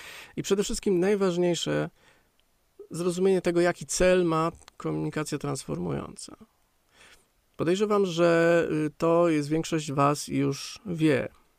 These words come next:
ale, y, komunikację transformującą od, y, komunikacji w ogóle, jako totalności,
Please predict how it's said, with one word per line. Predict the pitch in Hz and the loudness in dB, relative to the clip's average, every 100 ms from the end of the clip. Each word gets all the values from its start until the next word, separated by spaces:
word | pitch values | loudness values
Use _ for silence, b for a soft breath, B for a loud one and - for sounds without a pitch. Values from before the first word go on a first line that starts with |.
| B B B B - | B B B B 2
ale, | 151 151 151 151 - _ | 4 4 2 0 -4 _
y, | 151 147 143 143 - | -2 0 0 -2 -2
komunikację | 165 160 160 208 233 | -2 0 -2 -4 -2
transformującą | 202 - 175 160 160 175 196 175 143 | -4 -2 0 2 2 2 0 0 0
od, | 135 - | -2 -2
y, | 139 139 139 135 135 131 127 123 120 107 - | 0 0 2 2 2 0 -2 -4 -6 -10 -4
komunikacji | 147 147 180 - 147 | -2 0 -2 0 2
w | 143 | 4
ogóle, | 160 143 131 - _ _ _ _ | 4 2 0 -4 _ _ _ _
jako | - 143 143 139 | -6 -4 0 0
totalności, | 135 143 139 139 143 139 - - 165 | 0 -4 -2 0 0 -2 -4 -8 -10